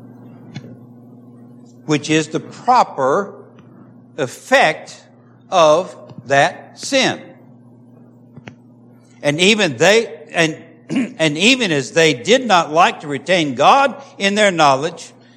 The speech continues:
you know, the evidence of God is all around us, but they, they don't want to retain the knowledge of God. God gave them over to, to a reprobate mind to do those things which are not convenient,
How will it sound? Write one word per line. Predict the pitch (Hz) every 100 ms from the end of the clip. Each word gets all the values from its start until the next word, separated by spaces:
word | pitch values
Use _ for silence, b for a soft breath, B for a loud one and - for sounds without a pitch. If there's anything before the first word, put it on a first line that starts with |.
| b
you | 160
know, | 185 - - - _ _ _ _ _ _
the | 139 143
evidence | 185 214 202 180
of | 170
God | 151 180 190
is | 185
all | 175 180
around | 185 151 127 135
us, | 143
but | - 131 139
they, | 185 180 147 B B -
they | 170 170
don't | 175 165
want | 160
to | 127
retain | 139 135 - 214 254
the | 240
knowledge | 196 170 160 135
of | 139
God. | 131 170 143
God | 165 240 220
gave | 190 185
them | 165 165
over | 170 160 165
to, | 151 127 120 -
to | 135
a | 113
reprobate | 101 - - 185 160 151
mind | 127 135 135 127 B B
to | 131
do | 113 202 214
those | 196 180 -
things | 165 156 127
which | 139 -
are | 135
not | 127 175 185
convenient, | - 139 120 123 120 127